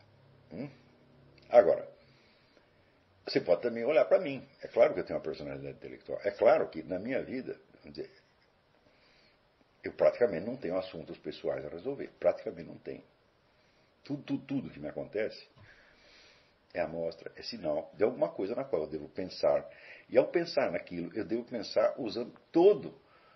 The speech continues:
o material e todos os recursos que eu adquiri ao longo de cinquenta anos de estudo. Tá certo? Então, eu quero chegar a uma compreensão efetiva. E eu não me incomodo de que pessoalmente eu continue sofrendo este ou aquele problema.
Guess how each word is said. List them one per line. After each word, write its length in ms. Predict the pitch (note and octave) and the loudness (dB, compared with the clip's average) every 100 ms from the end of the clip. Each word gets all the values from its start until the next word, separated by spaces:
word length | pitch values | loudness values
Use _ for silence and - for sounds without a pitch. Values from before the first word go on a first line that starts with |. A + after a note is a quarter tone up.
| _ _ _ _ _ _ _ _ - | _ _ _ _ _ _ _ _ -12
o 80 | G2 | 0
material 460 | G#2 G#2 F2 D#2+ | 2 4 4 4
e 20 | - | 2
todos 240 | D3 D3 | -4 -4
os 60 | C#3+ | -4
recursos 520 | - - F3 G#3 - | -6 -4 -4 -4 -6
que 80 | E2+ | -2
eu 120 | E2 | 0
adquiri 580 | D2+ - F2 D#2 F2+ - | 0 -4 -8 -8 -10 0
ao 120 | G2+ | 0
longo 280 | E2+ D#2+ A2+ | 2 -2 -4
de 100 | A#2+ | -10
cinquenta 440 | - D2 D#2 - | -12 -8 -8 -6
anos 160 | D2+ D2 | -6 -6
de 80 | A2 | -10
estudo. 380 | - G#3+ - - _ _ _ _ _ _ _ _ _ _ _ _ _ - | -2 -2 -2 -6 _ _ _ _ _ _ _ _ _ _ _ _ _ -12
Tá 100 | - | -12
certo? 260 | - D2 A#2 | -10 -10 -10
Então, 400 | G#2+ F#2 G2 - _ _ _ _ _ _ _ _ _ A2+ | 0 2 0 -4 _ _ _ _ _ _ _ _ _ -6
eu 100 | A2 | 0
quero 140 | F2 | 2
chegar 200 | - D#2 | 2 -2
a 40 | D2 | -2
uma 80 | |
compreensão 460 | E2 E2 F2 - F2+ | -2 -4 -6 -6 -8
efetiva. 580 | - C3 - A#2+ G2 - _ _ _ - _ - - _ _ _ _ | -6 -6 -4 -4 -4 -10 _ _ _ -20 _ -20 -20 _ _ _ _
E 280 | B2+ D3+ - - | -6 -4 -6 -8
eu 140 | C3+ C#3+ | -2 0
não 80 | |
me 80 | D#3+ | 0
incomodo 520 | E3+ F3 C3+ F3 F#2+ | 2 2 6 4 4
de 120 | E2+ E2 | -4 -8
que 180 | - | -10
pessoalmente 720 | - B2+ - G2 E2 A#2 C3 | -2 0 4 4 4 0 -4
eu 80 | D#2+ | -6
continue 560 | - F#2 F#2+ E2+ G#2 F2+ | -6 -6 -6 -6 -4 -4
sofrendo 640 | - G2 - F#2 G2 F2+ E2+ | -2 -4 -2 0 0 0 -2
este 240 | E2+ - | -2 -2
ou 60 | D#2+ | -4
aquele 260 | - D#2+ | -4 -6
problema. 460 | D#2 E2 D2+ C#2 | -4 -4 -4 -8